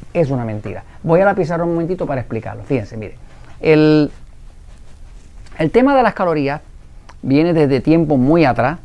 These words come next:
Eh, están hablando desde los años mil ochocientos, se estaba hablando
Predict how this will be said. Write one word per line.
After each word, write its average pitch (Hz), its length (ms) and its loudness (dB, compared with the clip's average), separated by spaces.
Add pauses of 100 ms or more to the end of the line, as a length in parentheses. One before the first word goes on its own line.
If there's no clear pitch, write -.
(280)
Eh, 127 640 -2
están 151 320 -2
hablando 165 380 2
desde 131 140 0
los 117 180 -4
años 151 300 2 (260)
mil 147 240 4
ochocientos, 156 680 -4
se 123 80 -8
estaba 127 280 -2
hablando 147 400 0